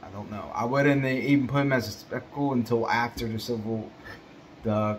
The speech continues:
court cases and all that. But he is an option, and I believe he'd be a great franchise quarterback for a long time, but I don't know. I don't know.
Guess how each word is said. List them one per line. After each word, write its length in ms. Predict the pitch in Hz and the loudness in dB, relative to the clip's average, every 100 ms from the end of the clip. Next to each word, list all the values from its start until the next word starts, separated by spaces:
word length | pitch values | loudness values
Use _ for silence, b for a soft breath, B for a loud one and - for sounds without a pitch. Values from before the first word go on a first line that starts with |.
| - | -4
court 180 | 135 - | -6 -4
cases 360 | 107 104 92 | -6 -6 -10
and 100 | 95 | -14
all 140 | 90 85 | -14 -14
that. 220 | 80 71 - - | -14 -16 -20 0
But 140 | 131 | 4
he 140 | 131 131 | 6 4
is 100 | 120 | 4
an 60 | |
option, 380 | 117 120 - - - - | 4 4 2 -8 -14 -4
and 220 | 110 110 | 0 4
I 160 | 120 | 4
believe 240 | 110 117 110 | 2 0 0
he'd 140 | 113 | 2
be 160 | 110 98 | 2 0
a 20 | |
great 380 | 110 117 117 - - - | 0 0 0 -4 -14 -4
franchise 460 | 123 110 113 104 | 0 0 0 -2
quarterback 480 | - 120 117 123 110 | -2 -2 0 -2 -2
for 100 | 107 | -6
a 60 | 101 | -4
long 260 | 110 113 | -2 0
time, 400 | 107 117 117 120 | 0 2 2 0
but 300 | 107 101 95 - - B B B B - - - - - 107 | -2 -6 -8 -14 -20 B B B B -20 -20 -20 -20 -18 -4
I 40 | |
don't 180 | 120 131 | -2 -2
know. 240 | 135 - - - | -2 -4 -10 -16
I 120 | - | -12
don't 200 | 95 101 | -12 -10
know. 200 | 104 | -10